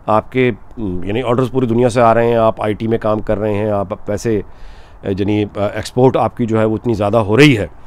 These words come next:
आपके माल की कि दुनिया आपको पैसा भेज रही है और आप बना के माल भेज रहे हैं, तो फिर आपका पैसा,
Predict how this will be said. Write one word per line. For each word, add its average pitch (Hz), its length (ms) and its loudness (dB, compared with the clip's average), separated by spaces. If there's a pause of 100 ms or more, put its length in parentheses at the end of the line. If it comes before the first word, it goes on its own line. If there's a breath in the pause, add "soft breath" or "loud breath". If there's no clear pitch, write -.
(440 soft breath)
आपके 98 220 -2
माल 107 240 4
की 107 140 -2
कि 101 80 -2
दुनिया 113 260 6
आपको 127 180 2
पैसा 127 260 2
भेज 113 180 0
रही 117 140 0
है 113 60 0
और 107 120 2
आप 104 120 2
बना 95 200 -4
के 98 120 -6
माल 98 220 -2
भेज 90 200 -6
रहे 95 140 -6
हैं, 95 100 -10
तो - 100 -12
फिर 87 160 -10
आपका 92 220 -6
पैसा, 110 380 -4